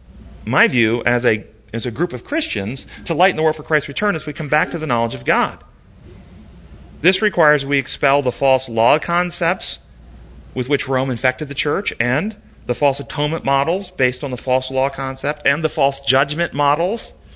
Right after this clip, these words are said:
and the false imposed punishment and torture models. Do you see how deeply this is woven into or the whole fabric of Christianity? It's not just an atonement model. It's a punishment model. It's a judgment model. It's a law model. The whole thing is corrupt.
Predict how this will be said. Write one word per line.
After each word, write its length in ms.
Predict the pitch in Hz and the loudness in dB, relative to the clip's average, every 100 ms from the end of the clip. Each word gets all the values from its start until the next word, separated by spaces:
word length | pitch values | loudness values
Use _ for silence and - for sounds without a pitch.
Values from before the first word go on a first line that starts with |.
| - - - - - - - 131 | -20 -20 -20 -20 -20 -20 -4 -2
and 140 | 147 | 0
the 60 | 143 | 0
false 320 | 147 143 147 | 2 0 0
imposed 440 | 139 156 151 - | -2 0 0 -2
punishment 440 | - 160 160 175 139 | -4 -2 -2 -4 -6
and 100 | 120 | -4
torture 380 | 190 185 180 | 0 0 0
models. 540 | 170 165 170 202 240 - - - - | 0 2 2 -2 -4 -12 -20 -20 -20
Do 400 | - - - - | -14 -14 -12 -6
you 80 | 147 | -2
see 120 | 202 | 2
how 80 | 208 | 2
deeply 440 | 131 170 214 226 | 4 2 2 0
this 220 | 190 170 165 | 0 0 -2
is 140 | 127 | -2
woven 440 | 127 180 240 170 | 4 6 6 4
into 240 | 156 160 160 | 0 0 2
or 100 | 131 | 2
the 100 | 120 | 2
whole 160 | 214 | 0
fabric 500 | 214 - 202 233 185 | 0 0 0 0 -4
of 100 | 156 | -8
Christianity? 680 | - 151 170 208 285 139 90 - - - - - - - | -12 -10 -8 -6 -6 -8 -10 -16 -20 -18 -16 -16 -16 -16
It's 140 | - | -8
not 180 | 190 196 | -4 -2
just 220 | 180 262 | -2 -2
an 80 | 247 | -2
atonement 380 | 226 190 139 101 | 0 0 0 -2
model. 300 | 101 - - - - - | -4 -4 -8 -12 -8 -2
It's 100 | 160 | -2
a 60 | |
punishment 420 | 196 233 247 190 135 | 2 2 4 2 0
model. 320 | 107 90 - - | -2 -2 -8 -2
It's 120 | 208 | 0
a 40 | |
judgment 420 | 170 220 196 202 | 4 4 4 0
model. 380 | 202 120 92 - - - - - - - - | 2 2 0 -6 -18 -20 -2 -2 -2 -10 -8
It's 140 | 156 | -4
a 80 | 185 | -2
law 320 | 175 220 240 | 4 6 6
model. 400 | 196 120 92 - | 4 2 -2 -6
The 60 | 131 | -2
whole 220 | 170 226 | 2 0
thing 340 | 220 240 135 | 2 0 0
is 100 | 101 | -4
corrupt. 540 | - 180 214 202 - | -6 0 2 2 -2